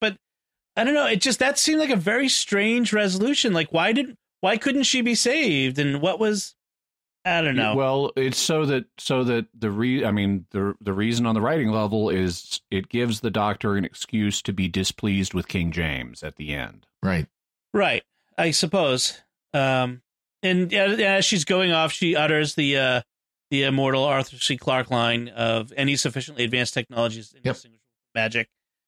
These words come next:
Speaker 2: Yep.
Speaker 1: That's, that was clearly a Arthur Clarke reference. And off she goes into the tardis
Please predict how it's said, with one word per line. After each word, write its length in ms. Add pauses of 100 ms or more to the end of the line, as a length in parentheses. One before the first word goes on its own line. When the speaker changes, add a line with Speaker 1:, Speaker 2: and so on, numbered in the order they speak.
(320)
Speaker 2:
Yep. 100
Speaker 1:
That's, 320
that 220
was 100
clearly 520
a 440 (260)
Arthur 280
Clarke 320
reference. 520 (440)
And 240
off 200
she 140
goes 240
into 160
the 80
tardis 560